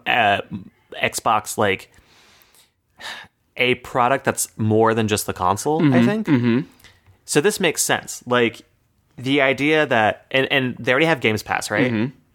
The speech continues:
Speaker 1: Games Pass is, like, sort of, Games Pass is basically Netflix
Speaker 2: Mm-hmm.
Speaker 1: for games on the Xbox.
Speaker 2: Yeah.
Speaker 1: Like, it works that way. Um, it's not streaming, you download them, but it still works that way.
Speaker 2: Mm-hmm.
Speaker 1: They've been touting that they're working on this cloud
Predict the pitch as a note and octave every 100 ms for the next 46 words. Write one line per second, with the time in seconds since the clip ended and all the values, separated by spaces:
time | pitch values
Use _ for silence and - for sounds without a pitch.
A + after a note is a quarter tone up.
0 | _ C#3+ C3+ - C3+ B2 C3 A2+ G2+ G2
1 | - _ _ _ _ - - - A#2 A#2
2 | B2 A2 G2 - _ _ - - F3 A#3+
3 | A#3 B3+ B2 G#2 A2 A2 F#2+ F#2+ - -
4 | - C#3+ B2 A2+ A#2+ - - _ _ _
5 | - - A#2+ A2 A2+ G#2 G#2 F#2+ F2+ -
6 | - - A#2 G2+ - A2+ B2+ C3 C3 B2+
7 | - G#2 G#2 - G2 G2 - - - A2+
8 | G#2+ G#2 G2+ G2+ _ - B2+ A#2 - G#3+
9 | E3+ B2 B2 - A2+ C3 C#3+ A#2 G2+ G#2
10 | G#2 - B2 G#2 - F#2+ - A#2+ A#2+ A2
11 | C#3+ _ _ _ _ _ - _ _ _
12 | _ _ - A2+ A#2 C3 A#2 A2+ A#2+ B2+
13 | A#2+ A#2 G#2 A2 A2 G#2+ G#2+ - A2 A2
14 | G#2+